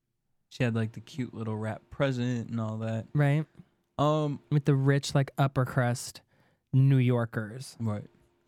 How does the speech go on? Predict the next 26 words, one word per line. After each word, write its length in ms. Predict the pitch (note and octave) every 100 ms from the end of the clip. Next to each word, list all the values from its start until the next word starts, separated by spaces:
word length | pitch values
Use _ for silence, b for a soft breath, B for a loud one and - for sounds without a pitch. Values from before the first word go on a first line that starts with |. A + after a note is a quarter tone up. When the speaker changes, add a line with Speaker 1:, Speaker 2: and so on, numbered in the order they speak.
| b b b
Speaker 1:
So, 580 | - - F#3+ D3+ B2+ D#3 _ _ _ _ _ _ _ _ _ _ _ _ _ _ _ _ _ _ _ _ _ _ -
we 80 | C#3+
Speaker 2:
That 200 | D3 E3
Speaker 1:
have 0 |
that. 100 | A#2
Speaker 2:
aside. 520 | A#2 B2 A#2 A#2+ C3+ - -
Speaker 1:
We 120 | C#3
also 280 | D3 D3 D#3
have 520 | C3+ C3+ B2+ A#2 A#2 _ _ _ _ _ _ _ _
something 440 | - D#3 D3+ D#3+
going 220 | C#3+ B2+
on 160 | B2 A#2
with, 260 | A2 A2+ A2
uh, 180 | A2+
Silas 640 | A2 - A#2+ A2+ A2+ A#2 -
and 160 | A#2+ A2+
Emma 240 | B2 A#2
getting 340 | A2+ A#2 A2+ A2+
in 80 | G#2+
an 60 | -
argument, 560 | A2 G#2+ G#2+ A2 A#2+
and 120 | A#2
he 80 | A2+
says, 360 | A2+ A2+ A2+ G#2+
"Deal's 400 | G#2+ A2+ A2+ A2
off." 520 | G#2+ A2 A2 D3 -